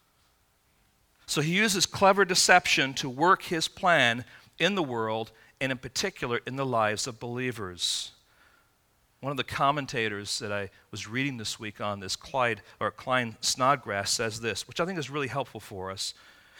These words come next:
"Mention of schemes of the devil reminds us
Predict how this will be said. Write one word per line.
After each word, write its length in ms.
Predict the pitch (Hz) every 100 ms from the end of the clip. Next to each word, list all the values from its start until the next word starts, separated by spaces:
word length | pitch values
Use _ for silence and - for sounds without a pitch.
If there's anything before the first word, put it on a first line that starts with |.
| -
"Mention 340 | 127 165 - 180
of 80 | 147
schemes 840 | - - 185 143 117 127 - - - -
of 120 | 131
the 80 | 127
devil 340 | 120 151 143 123
reminds 760 | 131 127 139 165 214 233 -
us 360 | 107 110 123